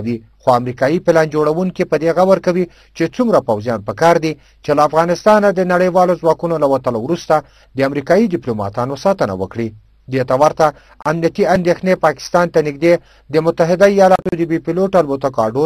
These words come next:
ته پاملرنه کوي چې له هغه ځایه د القاعدې پر ضد عملیات کیږي. د سی آی ای پخوانی مامور بروس ریډل چې د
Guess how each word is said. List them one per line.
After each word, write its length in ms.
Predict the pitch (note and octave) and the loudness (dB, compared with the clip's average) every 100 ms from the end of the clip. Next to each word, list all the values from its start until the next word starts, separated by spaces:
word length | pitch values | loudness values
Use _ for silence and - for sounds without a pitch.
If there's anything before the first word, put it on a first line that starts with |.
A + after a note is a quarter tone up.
| D#3+ | 0
ته 80 | F3 E3+ _ D#3 | -2 -4 _ 0
پاملرنه 480 | F3 G3 D#3+ G#2+ G#2 | 2 2 0 -2 -2
کوي 220 | B2 B2 A#2 _ _ _ | -2 -4 -6 _ _ _
چې 80 | - B2+ | -2 0
له 40 | A2+ | 0
هغه 180 | D3 E3+ D#3+ | 0 0 2
ځایه 220 | D#3+ D#3+ D#3 _ - B2+ | 2 2 -2 _ -10 2
د 20 | D3 C#3 D3+ | 2 4 -2
القاعدې 420 | D3 E3 E3+ C3 G#2 | 0 0 0 -2 -6
پر 100 | F#2+ | -6
ضد 140 | A#2+ C3 D#3 | -6 -4 -4
عملیات 360 | F3 D3+ F#2+ - | -4 -2 -4 -4
کیږي. 260 | A#2+ A2 A#2+ - A#2+ | -8 -6 -8 -10 -12
د 20 | B2 - | -12 -4
سی 140 | E3 - | -2 -2
آی 80 | D3+ D3+ | -2 -2
ای 80 | D#3+ | 0
پخوانی 360 | D#3+ D#3 D#3 E3 D#3 | 0 0 0 0 -2
مامور 240 | D#3+ E3 C3+ | -2 -4 -2
بروس 260 | D#3+ E3 - F3 | 0 0 0 0
ریډل 280 | E3 E3 E3 _ _ - | 2 0 -2 _ _ -4
چې 60 | |
د 60 | D#3 | 0